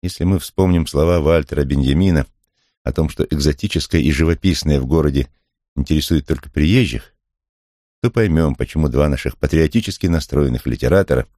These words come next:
могли разглядеть красоту только в тех районах Стамбула, где сами были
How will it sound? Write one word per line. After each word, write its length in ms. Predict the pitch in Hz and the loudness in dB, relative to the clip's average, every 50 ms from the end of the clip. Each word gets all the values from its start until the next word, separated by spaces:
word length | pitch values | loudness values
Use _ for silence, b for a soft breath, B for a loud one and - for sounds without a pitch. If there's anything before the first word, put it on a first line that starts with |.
| _ _ _ _ _ _ _ _ _ _ _ _ _ _ - | _ _ _ _ _ _ _ _ _ _ _ _ _ _ -2
могли 320 | 71 69 65 90 110 110 | -2 0 2 2 2 2
разглядеть 520 | 104 104 87 78 90 87 90 110 107 - | 2 0 0 0 0 0 2 0 0 -2
красоту 440 | - - 78 - - 90 - 107 110 | -4 -6 -4 -2 -2 -2 -2 -2 -2
только 260 | - 101 85 - 85 | -2 -2 -2 -2 -2
в 80 | - - | -4 -2
тех 220 | - 127 117 - | -2 -2 -2 0
районах 380 | 95 87 92 90 80 76 69 - | 0 0 2 2 0 0 -2 -4
Стамбула, 540 | - - 69 65 58 64 62 55 52 - - _ _ _ _ _ _ _ _ _ _ _ _ _ _ _ _ _ _ | -4 -2 -2 0 0 0 -2 -2 -4 -6 -10 _ _ _ _ _ _ _ _ _ _ _ _ _ _ _ _ _ _
где 200 | - 67 69 71 | -6 -4 -2 -2
сами 320 | - - 117 127 110 80 69 | 0 0 0 2 2 0 0
были 400 | 65 87 113 110 101 87 76 | 0 0 0 2 0 0 -2